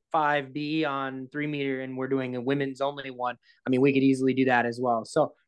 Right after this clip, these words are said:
we're gonna keep mixing it up. He, that was all Heath, by the way. That was a great idea that he had. We've got a whole library full of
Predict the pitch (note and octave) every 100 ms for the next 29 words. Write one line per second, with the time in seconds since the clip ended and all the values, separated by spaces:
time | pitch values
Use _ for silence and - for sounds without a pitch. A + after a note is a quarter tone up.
0 | - A3+ A#3+ A3+ A#3 A3+ G3+ G3+ G3 E3+
1 | F3 E3+ - - G3 F#3 F#3+ E3 F3 E3
2 | C#3+ D#3 - C#3+ D3 C#3+ C#3 D3 C#3+ C3+
3 | D3 D#3+ E3+ D#3 D3+ C#3 D3+ D3+ C#3+ C#3
4 | D3 C#3+ C3+ C3 C#3+ D3+ C#3 C3+ C#3+ C#3
5 | C#3 C#3 C#3+ C#3+ C3 B2+ - D3+ C#3+ C3